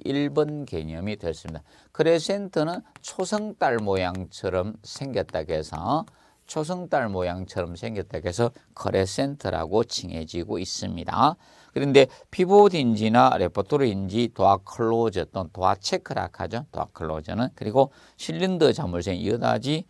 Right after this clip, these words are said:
철물이 옳은 질문이죠. 그래서 칠 번은 일 번이 옳지 않습니다. 그리고 팔 번, 저절로 문은 닫히지만 십오 센티미터 정도 열린 상태를 유지하는 힌지가 바로 레파토리 힌지 일 번이었죠.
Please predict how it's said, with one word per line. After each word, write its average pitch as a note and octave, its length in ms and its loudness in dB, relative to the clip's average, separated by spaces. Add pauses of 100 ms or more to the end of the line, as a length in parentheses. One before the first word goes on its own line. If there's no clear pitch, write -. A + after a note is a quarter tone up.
(120)
철물이 E2 640 -6 (140)
옳은 F2+ 500 -4
질문이죠. D2+ 540 -10
그래서 G2+ 340 0 (340)
칠 G2+ 360 -2
번은 G2+ 380 2
일 G#2 220 -6
번이 G#2+ 320 0
옳지 F#2+ 340 -4
않습니다. - 580 -8 (260)
그리고 B2 340 6 (220)
팔 E3 200 6
번, C#3 180 8 (360)
저절로 F#3+ 460 10
문은 D#3+ 340 0
닫히지만 A2+ 600 2
십오 F3 460 0
센티미터 A#2+ 420 -2
정도 F#2 340 -4
열린 G2+ 380 0
상태를 A#2 440 0
유지하는 E2+ 440 -4
힌지가 E2 760 -2 (180)
바로 F#2+ 320 0 (160)
레파토리 F#2 680 -6
힌지 E2 380 -8
일 G#2 200 -4
번이었죠. F#2 640 -2